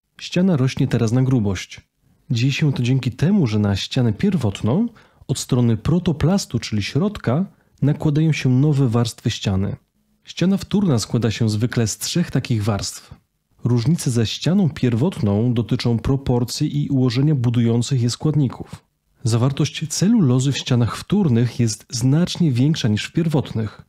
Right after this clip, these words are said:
Mikrofibryle celulozowe są tutaj grubsze. Ich układ jest też bardziej uporządkowany. Te różnice w budowie sprawiają, że w odróżnieniu od ściany pierwotnej,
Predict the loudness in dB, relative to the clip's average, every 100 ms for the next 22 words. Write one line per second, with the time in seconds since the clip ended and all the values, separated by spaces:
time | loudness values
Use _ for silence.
0 | _ _ _ _ -2 0 -2 0 0 2
1 | 2 2 2 2 2 2 0 0 0 0
2 | 0 0 0 0 0 0 -2 -4 -8 -10
3 | -16 _ _ _ _ -2 -2 -4 -2 0
4 | 0 0 -2 -6 -4 -4 -2 0 0 0
5 | 0 0 -2 -2 0 0 0 -2 0 0
6 | -2 -4 -8 -14 _ _ _ _ 0 2
7 | 2 2 0 0 0 0 2 0 -2 -2
8 | 0 2 0 0 -2 -2 -2 -2 0 0
9 | 0 0 0 -2 -6 -4 0 0 0 0
10 | 0 0 -2 -2 0 -2